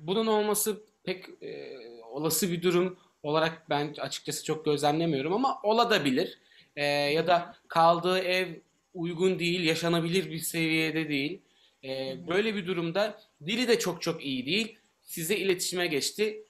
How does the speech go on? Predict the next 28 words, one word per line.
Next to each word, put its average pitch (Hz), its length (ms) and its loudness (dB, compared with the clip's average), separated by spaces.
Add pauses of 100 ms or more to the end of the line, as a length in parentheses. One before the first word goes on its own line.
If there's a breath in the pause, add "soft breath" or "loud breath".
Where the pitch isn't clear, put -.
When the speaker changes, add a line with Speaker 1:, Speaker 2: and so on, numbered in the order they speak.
(120)
Speaker 1:
Nasıl 214 320 -2
destek 147 360 0
oluyoruz? 127 420 -2
Bu 165 120 -8
problem 170 480 4
nasıl 190 220 0
çözülüyor 127 420 -2
gönüllü 117 340 -2
için? 110 200 -10
Speaker 2:
Hı 196 40 -12
hı. 180 140 -16 (840 loud breath)
Ya 214 120 -4
bu 262 100 -6
tarz 277 300 0
şeyler 277 160 2
olabilecek 240 640 0
şeyler 151 340 -2
her 156 280 -2
türlü. 151 400 -4 (140)
Ee, 180 80 0 (380)
yani 185 320 0
bunlar 196 220 0
olmaz 196 560 2
demiyoruz. 190 460 -4
Çok 247 200 -6
nadir 202 500 -2
de 160 60 -4
olsa 165 320 -6